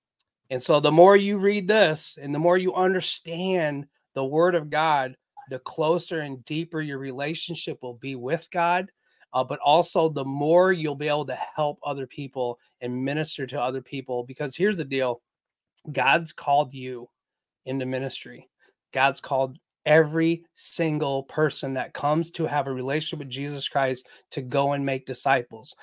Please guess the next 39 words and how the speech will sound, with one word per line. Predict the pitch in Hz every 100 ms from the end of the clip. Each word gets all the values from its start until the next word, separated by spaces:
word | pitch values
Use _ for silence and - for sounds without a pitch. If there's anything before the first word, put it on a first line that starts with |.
| - -
When | 143
he | 147 175
said, | 170 202 180 151
"Go | 127 160
and | 170
make | 175 165
disciples | 165 - 165 160 156 139
of | 135 135
all | 151
nations, | 160 165 175 - 123 117 - - _ _ _
teaching | - 196 185 190 170
them | 165 156
the | 151
commandments | - 147 143 160 165 139 113 -
that | - 147
I've | 143
taught | - 151 139
you," | 156 135
he | 139
wasn't | 151 160 156
speaking | - - 160 160 139
to | 127
men. | 127 135 127 110 - _ _ _ _ _ _
He | 165
is | 156
speaking | - 160 160 156
to | 135
men | 131 135 147 147
and | 135
women. | 131 143 123 113 - _ _ _ _
And | 135 143
we | 160
live | 180 196
in | 190
a |
day | 165 170 175
and | 170
age | 175 165 143
where | 151 147 135